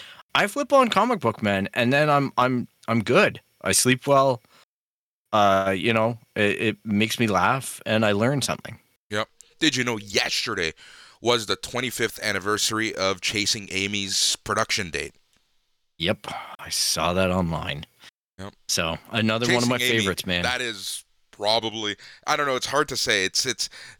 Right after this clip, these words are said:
Speaker 2: like, each of his movies in the View Askew universe has its charm, right? But Chasing
Speaker 1: Mm-hmm.
Speaker 2: Amy, for me, is just like, oh, that one touches deep.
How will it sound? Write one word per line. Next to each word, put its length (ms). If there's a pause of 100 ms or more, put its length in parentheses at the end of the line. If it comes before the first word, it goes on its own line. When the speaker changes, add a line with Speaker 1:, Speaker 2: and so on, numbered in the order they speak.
Speaker 2:
like, 240
each 220
of 120
his 240
movies 580
in 140
the 40
View 320
Askew 380
universe 640 (220)
has 260
its 160
charm, 560
right? 260 (360)
But 120
Chasing 340
Speaker 1:
Mm-hmm. 140
Speaker 2:
Amy, 360
for 200
me, 180
is 160
just 200
like, 460 (180)
oh, 320
that 180
one 200
touches 580
deep. 400